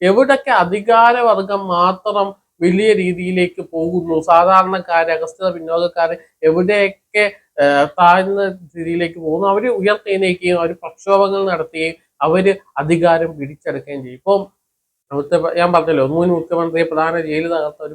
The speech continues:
പുറത്തു കൊണ്ടുവരികയും ജമാഅത്തെ അവിടെ ഒരു ഭരണത്തിലേക്ക് വരാനുള്ള ഒരു, ഏഹ്, കാര്യത്തിലേക്ക് പോകുന്ന തൽക്കാലം ഇപ്പൊ സൈന്യമാണ് ഇതായിട്ട് എടുക്കുന്നത്. ഷെയ്ഖ് ഹസീന എന്ന് പറയുന്ന അവിടുത്തെ റാണി, അവിടുത്തെ പ്രധാന നേതാവിന്റെ മകള്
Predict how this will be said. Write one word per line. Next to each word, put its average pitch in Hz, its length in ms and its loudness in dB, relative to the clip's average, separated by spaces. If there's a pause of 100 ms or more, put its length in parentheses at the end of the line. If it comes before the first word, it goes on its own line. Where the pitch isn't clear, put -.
പുറത്തു 143 240 -12
കൊണ്ടുവരികയും 147 920 -6
ജമാഅത്തെ 196 500 2
അവിടെ 180 160 0
ഒരു 175 80 -2
ഭരണത്തിലേക്ക് 165 760 -2 (200)
വരാനുള്ള 180 540 4
ഒരു, 170 260 -2 (260)
ഏഹ്, 160 240 -2
കാര്യത്തിലേക്ക് 165 760 -2
പോകുന്ന 160 200 -2
തൽക്കാലം 170 360 -2
ഇപ്പൊ 165 140 -4
സൈന്യമാണ് 165 560 0
ഇതായിട്ട് 160 380 0
എടുക്കുന്നത്. 156 440 -6
ഷെയ്ഖ് - 440 -6
ഹസീന 180 380 -2
എന്ന് 175 120 0
പറയുന്ന 160 260 2
അവിടുത്തെ 160 300 -2
റാണി, 160 420 2 (380)
അവിടുത്തെ 151 160 -4
പ്രധാന 165 380 2
നേതാവിന്റെ 160 480 2
മകള് 151 400 -4